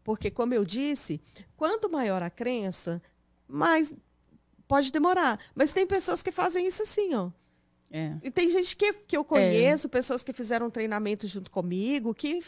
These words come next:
Speaker 1: vira e fala assim, "Amiga, vamos!"
Speaker 2: <laughs>
Speaker 1: E aí, você entendeu?
Speaker 2: É.
Speaker 1: A, então, é, é a gente parar, olhar, se aceitar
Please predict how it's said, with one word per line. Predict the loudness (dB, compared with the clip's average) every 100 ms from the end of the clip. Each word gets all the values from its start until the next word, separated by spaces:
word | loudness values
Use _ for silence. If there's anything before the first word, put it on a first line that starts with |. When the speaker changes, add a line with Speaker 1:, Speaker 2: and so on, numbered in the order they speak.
| -14 _
Speaker 1:
vira | -8 -4 -2
e |
fala | -2 -2
assim, | -2 -4 -8 -20 -20 -4
"Amiga, | 2 4 4 2 2 2 0 -8 -20 -20 -20 _ _ _ _ _ _ -6
vamos!" | 2 6 6 8 10 8 8 2 0 -2 -2
Speaker 2:
<laughs> |
Speaker 1:
E | 6 8
aí, | 8 4 0
você | -2 -2
entendeu? | 0 0 2 4 4 2
Speaker 2:
É. | -2 -2 2
Speaker 1:
A, | 2 2 2
então, | 0 2 0 0
é, | 0 -2 -8 _ -6
é | -2
a | 0
gente | 0 0 -2 -8 _ _ -6
parar, | -2 0 0 -2 -6 -10 -6
olhar, | 0 0 2 0 -2 -6 _ _
se | -14 -6 -2
aceitar | -2 -2 -2 -4 -6 -6